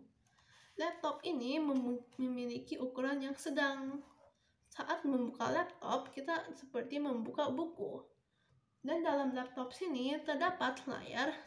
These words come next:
yang sedang seperti ini, dengan kamera di tengahnya.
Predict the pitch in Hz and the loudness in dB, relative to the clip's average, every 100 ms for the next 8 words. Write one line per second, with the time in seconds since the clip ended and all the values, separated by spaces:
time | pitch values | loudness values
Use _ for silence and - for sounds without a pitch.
0 | 294 294 - 262 262 269 277 - 294 294 | -6 -4 0 2 2 0 -4 -6 -4 -2
1 | 311 339 330 302 294 311 - _ _ _ | -2 0 2 2 -2 -6 -10 _ _ _
2 | _ 247 233 240 320 320 - - - 240 | _ -2 0 2 4 2 -4 -10 -4 -2
3 | - - 277 330 320 269 339 359 254 254 | -2 0 4 4 4 2 0 0 -4 -4
4 | - - | -6 -10